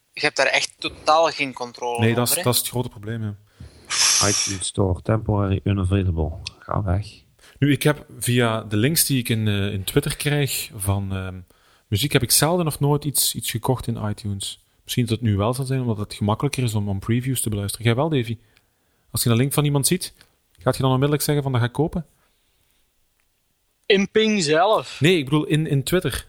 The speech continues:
Speaker 2: Hoe vaak heb je, als je een nummer ziet voorbij komen in Twitter, met, ik zeg maar eens, blip punt F M, dat je zegt van, kijk, oeh, daar ga ik eens naar luisteren.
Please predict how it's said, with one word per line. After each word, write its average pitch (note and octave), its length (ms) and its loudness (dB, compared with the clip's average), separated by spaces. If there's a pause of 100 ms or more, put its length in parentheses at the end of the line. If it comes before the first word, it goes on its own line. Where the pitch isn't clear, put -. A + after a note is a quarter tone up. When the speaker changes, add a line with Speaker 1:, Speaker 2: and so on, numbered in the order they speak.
Speaker 2:
Hoe D#3+ 140 2
vaak D3+ 260 2
heb D#3 160 0
je, - 100 0
als - 140 2
je - 80 -6
een A#2+ 100 2
nummer F3 240 2
ziet D#3+ 140 -4
voorbij C3+ 340 2
komen C#3 280 0
in A2+ 120 0
Twitter, D3+ 400 -2 (840)
met, G#2+ 160 2
ik A2+ 80 -4
zeg A#2 260 -4
maar B2+ 120 -2
eens, G2+ 340 -2
blip A2 360 2
punt A2+ 300 0
F - 60 -6
M, C3+ 140 2
dat C3+ 140 -4
je B2 60 2
zegt C3 140 2
van, A2 80 -2
kijk, C#3 240 0
oeh, A2+ 140 -2
daar A2 100 -4
ga B2 80 -2
ik C3 60 -4
eens B2 100 -6
naar G#2+ 120 -2
luisteren. G#2+ 360 -4